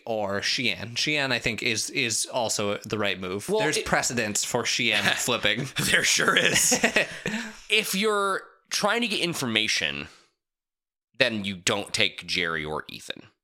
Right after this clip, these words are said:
Speaker 2: because they haven't been around long enough to have the full context of everything.
Speaker 1: Yeah,
Speaker 2: They
Speaker 1: and
Speaker 2: went on the tribe for, like, four days.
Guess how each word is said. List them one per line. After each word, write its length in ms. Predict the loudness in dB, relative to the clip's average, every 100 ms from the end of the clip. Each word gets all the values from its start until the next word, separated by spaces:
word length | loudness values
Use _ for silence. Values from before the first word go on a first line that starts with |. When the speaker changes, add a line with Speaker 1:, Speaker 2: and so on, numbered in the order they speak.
| _ -6
Speaker 2:
because 220 | -2 0
they 60 |
haven't 180 | 0 0
been 100 | -2
around 520 | -2 0 0 0 0
long 260 | 0 0 0
enough 280 | -2 -4 -4
to 60 | -2
have 320 | 0 0 -4
the 60 | -10
full 260 | -6 -6
context 680 | -6 -2 -2 -2 -8 -8 -8
of 60 | -8
everything. 440 | -12 -12 -10 -2
Speaker 1:
Yeah, 340 | 0 2 0 2
Speaker 2:
They 80 | 2
Speaker 1:
and 80 |
Speaker 2:
went 120 | 2 2
on 80 |
the 80 | 0
tribe 240 | 2 2 2
for, 60 |
like, 120 | -2
four 160 | 0 0
days. 340 | 0 0 -2